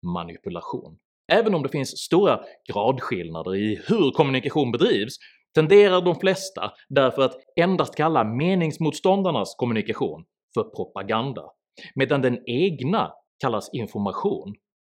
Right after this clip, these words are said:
och direkt eller indirekt beskrivs som utbildande eller sanningsenlig. Sveriges Television släppte häromveckan en mycket påkostad reklamfilm syftande till att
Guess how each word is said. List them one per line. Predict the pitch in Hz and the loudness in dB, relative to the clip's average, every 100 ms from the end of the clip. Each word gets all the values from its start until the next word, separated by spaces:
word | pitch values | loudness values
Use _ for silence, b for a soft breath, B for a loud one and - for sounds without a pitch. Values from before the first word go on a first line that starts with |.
| _ _ - | _ _ 2
och | 202 202 170 | 6 6 4
direkt | 196 160 - | -2 -2 -2
eller | 131 | -2
indirekt | 160 120 87 85 - | 0 -2 -6 -10 -10
beskrivs | 120 127 101 | -6 -4 -4
som | 107 92 _ _ 117 | -6 -8 _ _ -4
utbildande | - 127 87 82 85 87 | -4 -4 -8 -8 -10 -4
eller | 104 135 120 - _ _ | -2 0 -2 -6 _ _
sanningsenlig. | - - 98 98 90 98 78 67 - _ _ _ - - | -14 -6 -4 -4 -6 -8 -8 -16 -20 _ _ _ -8 2
Sveriges | 226 208 190 | 4 4 4
Television | 190 175 180 208 87 87 | 0 0 -2 -2 -4 -6
släppte | - 123 - | -2 -2 -2
häromveckan | 98 95 92 95 - 78 - | -4 -2 -2 -4 -10 -12 -8
en | 92 92 120 | -8 -6 -6
mycket | - - | -6 -8
påkostad | - 123 - 120 - 113 107 | 0 0 2 -2 -2 -4 -2
reklamfilm | 131 147 180 104 95 B B B - | 2 2 2 -6 -6 B B B -2
syftande | 139 - 170 175 | 0 2 0 4
till | 190 196 | 4 6
att | 127 | 4